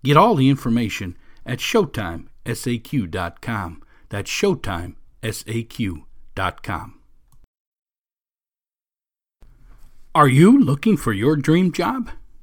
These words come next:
Your passion in life? We are pleased to announce our newest training course,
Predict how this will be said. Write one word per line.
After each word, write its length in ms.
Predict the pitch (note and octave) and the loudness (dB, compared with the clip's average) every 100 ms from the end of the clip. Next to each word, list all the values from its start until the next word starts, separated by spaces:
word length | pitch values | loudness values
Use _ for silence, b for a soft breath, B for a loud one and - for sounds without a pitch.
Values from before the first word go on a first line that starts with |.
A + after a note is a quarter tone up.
| - - | -20 -4
Your 200 | A#2+ E3 | 0 2
passion 480 | - E3 E3+ G3 F#3+ | 2 0 -2 -2 -2
in 160 | G3 | -2
life? 360 | G3 B3+ B3 - - - - _ - - | -2 -2 -4 -10 -18 -20 -20 _ -20 -2
We 160 | A#3 C4 | 6 6
are 100 | A2 | 6
pleased 380 | - D3+ D#3+ - | 2 0 0 -2
to 120 | E3+ | 0
announce 500 | D#3 A#2 E2+ - - - | 2 0 -4 -10 -20 -8
our 120 | A2 A#2 | -4 0
newest 360 | B2+ D#3 D3 | 2 2 0
training 380 | - C3 A2+ G2+ | -2 -2 -2 -4
course, 480 | - G#2 F2 - | -8 -10 -10 -16